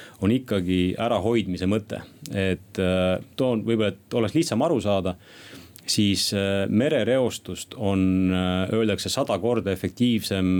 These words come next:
äh, tõrjuda, äh, ja koristada merel, mitte lubada seda rannikualale. Meil on olnud ka selliseid juhtumeid, kus, äh, naftasaadused on jõudnud rannikualale ja see on üsna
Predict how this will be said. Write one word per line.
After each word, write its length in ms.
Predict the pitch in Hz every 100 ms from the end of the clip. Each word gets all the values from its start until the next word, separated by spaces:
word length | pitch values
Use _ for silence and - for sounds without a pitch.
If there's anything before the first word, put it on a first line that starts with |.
| 90
äh, 460 | 90 90 95 - - -
tõrjuda, 640 | 127 139 110 95 90 95 92
äh, 720 | 85 - - 92 92 92 95
ja 340 | 98 104 95 90
koristada 560 | - 127 113 - 85 98
merel, 380 | 156 147 95 87
mitte 340 | 110 135 104
lubada 320 | 107 104 90
seda 160 | 85 90
rannikualale. 580 | 110 92 - 107 87 85 - - - - 101
Meil 140 | 107
on 80 | 127
olnud 180 | 127 117
ka 80 |
selliseid 220 | 104 101 104
juhtumeid, 460 | 156 - 104 92 -
kus, 300 | 95 - 101
äh, 220 | 98 95 - - 113
naftasaadused 640 | 113 110 107 113 92 98
on 80 | 110
jõudnud 340 | 156 135 101
rannikualale 760 | 107 117 101 - 107 101 98 95
ja 100 | 95
see 80 | 98
on 80 | 98 95 - -
üsna 400 | - 120 - 101